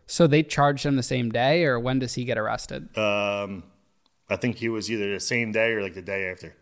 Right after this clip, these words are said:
Speaker 1: He, and he gets arrested. What does he say to you? 'Cause he probably didn't know this was coming.
Speaker 2: Um, he actually knew before me.
Speaker 1: He knew before you?
Speaker 2: Yeah.
Speaker 1: Is he mad at you?
Speaker 2: Um, not really.
Speaker 1: He's
Speaker 2: I mean,
Speaker 1: just like,
Speaker 2: he's
Speaker 1: "Whatever."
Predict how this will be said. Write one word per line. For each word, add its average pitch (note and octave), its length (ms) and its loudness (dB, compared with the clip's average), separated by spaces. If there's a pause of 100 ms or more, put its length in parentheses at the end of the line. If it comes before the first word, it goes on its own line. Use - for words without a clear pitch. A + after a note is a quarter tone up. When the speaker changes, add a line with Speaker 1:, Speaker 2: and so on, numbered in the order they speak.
(280)
Speaker 1:
He, D#3+ 160 0
and D#3 140 4
he C3+ 60 6
gets C#3+ 200 2
arrested. C3 340 0
What D3 100 2
does E3+ 120 4
he D#3 100 2
say D3 200 2
to A#2+ 80 0
you? C#3 200 2
'Cause A#2 140 -4
he F3 80 0
probably C3 300 4
didn't B2 220 2
know B2+ 200 4
this B2 240 0
was A2 140 -6
coming. A#2 440 -4 (460)
Speaker 2:
Um, G#2+ 320 2
he C3 140 2
actually A2+ 220 0
knew A2 140 -4
before G2 300 -8
me. E2+ 160 -16 (260)
Speaker 1:
He D3 120 6
knew D3+ 160 8
before C#3 340 2
you? G3+ 200 -2 (120)
Speaker 2:
Yeah. G2 220 -4 (200)
Speaker 1:
Is B2+ 200 2
he B2 100 2
mad A2 300 -2
at D3+ 80 -6
you? G3+ 240 -4 (560)
Speaker 2:
Um, G#2+ 460 0 (200)
not G2+ 220 -2
really. F#2+ 240 -6 (460)
Speaker 1:
He's C#3 120 0
Speaker 2:
I A2 40 4
mean, A2 100 4
Speaker 1:
just G#2 100 0
like, B2 80 2
Speaker 2:
he's B2 60 -2
Speaker 1:
"Whatever." A#2 460 0